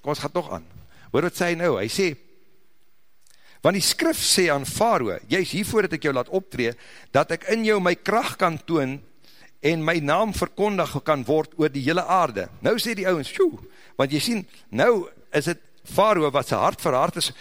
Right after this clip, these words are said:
en God wat sy hart verhard het." Hy sê, "Juis hiervoor het ek jou laat optree, dat ek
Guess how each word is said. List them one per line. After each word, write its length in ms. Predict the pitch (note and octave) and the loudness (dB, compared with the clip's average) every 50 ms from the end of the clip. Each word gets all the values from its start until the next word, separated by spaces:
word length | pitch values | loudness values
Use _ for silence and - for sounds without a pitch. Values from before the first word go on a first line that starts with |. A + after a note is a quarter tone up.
| - - - | -20 -6 -6
en 140 | D3+ D#3 | -4 -4
God 280 | C#3 - - A#3+ A3+ - | -4 -2 -2 -2 0 0
wat 120 | F3+ D#3+ | -4 -2
sy 80 | - D3+ | -2 -4
hart 320 | G#2+ F2 A#2 D3+ D3+ - | -2 0 -2 -2 -2 -4
verhard 420 | - D#3 D#3 - A#2 D3 D3+ - - | -4 -4 -2 0 -2 -2 -2 -2 -2
het." 320 | C#3 D3+ C3 - - - - - - - - - - - | -4 -4 -4 -6 -14 -20 -20 -20 -20 -20 -20 -20 -6 -2
Hy 80 | - C#3+ | -2 -2
sê, 100 | C#3+ G#3 F3 | 0 -2 0
"Juis 260 | C3 G3 A3+ A#3 - | 0 0 0 0 -2
hiervoor 440 | - A#2 F3+ C#4 A#3+ - C4 C4 A#3+ | -2 2 2 2 2 0 0 0 0
het 120 | A3+ G3 | 0 0
ek 120 | G3+ F#3+ - | -2 -4 -2
jou 120 | F3 E3 | -2 0
laat 160 | D3 C3+ - | 0 -2 -4
optree, 560 | - - A3+ - - - - - - D3 D3+ C#3+ | 0 -2 -2 -2 -2 -14 -14 -4 -2 -2 -2 0
dat 160 | C3 C#3+ C#3 | -2 -2 -4
ek 120 | - - | -4 -14